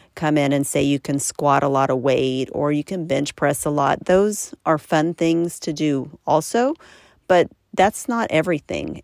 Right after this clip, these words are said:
And I think whenever somebody walks through the door, the first thing we go over is,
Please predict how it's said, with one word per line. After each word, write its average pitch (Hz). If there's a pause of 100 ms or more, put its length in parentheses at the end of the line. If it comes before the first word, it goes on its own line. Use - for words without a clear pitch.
And 156 (120)
I 165
think 220 (100)
whenever 170
somebody 196
walks 170
through 185
the 180
door, 156 (680)
the 180
first 214
thing 202
we 190
go 160
over 170
is, 165